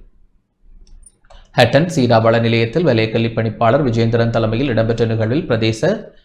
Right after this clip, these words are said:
கல்வி பணிப்பாளர் சிவகுமார், நோட்டன் வாசகர் வட்ட தலைவரும் ஊடகவியலாளருமான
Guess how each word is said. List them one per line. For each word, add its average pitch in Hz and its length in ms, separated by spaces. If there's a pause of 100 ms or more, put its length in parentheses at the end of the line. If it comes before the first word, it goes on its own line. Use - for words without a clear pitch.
(180)
கல்வி 117 300
பணிப்பாளர் 117 500 (1600)
சிவகுமார், 120 600
நோட்டன் 117 320
வாசகர் 113 360
வட்ட 110 180 (120)
தலைவரும் 120 420
ஊடகவியலாளருமான 113 800